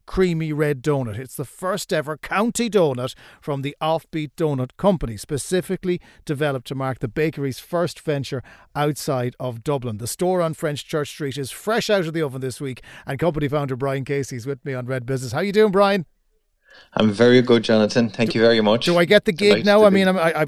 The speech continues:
Speaker 1: I put a lot of effort into that, that voiceover for you there.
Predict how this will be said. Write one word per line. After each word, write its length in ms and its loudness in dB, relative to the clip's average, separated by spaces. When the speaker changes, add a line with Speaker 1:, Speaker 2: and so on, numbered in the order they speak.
Speaker 1:
I 40 2
put 180 4
a 40 2
lot 160 4
of 100 2
effort 260 0
into 200 -2
that, 220 0
that 200 0
voiceover 500 2
for 200 -2
you 120 -2
there. 260 -4